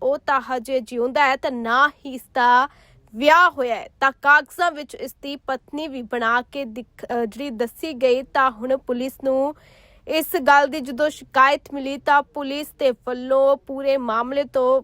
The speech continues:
ਪਰਤਾ ਚੁੱਕਿਆ ਗਿਆ। ਤਾਂ ਪੁਲਿਸ ਦੇ ਵੱਲੋਂ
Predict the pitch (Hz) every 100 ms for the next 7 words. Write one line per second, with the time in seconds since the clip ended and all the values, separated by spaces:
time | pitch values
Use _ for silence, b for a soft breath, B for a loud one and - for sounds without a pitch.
0 | - 277 262 330 311 - 226 - 220 202
1 | 220 247 240 254 262 269 - 262 285 302
2 | - 277 247 247 269 285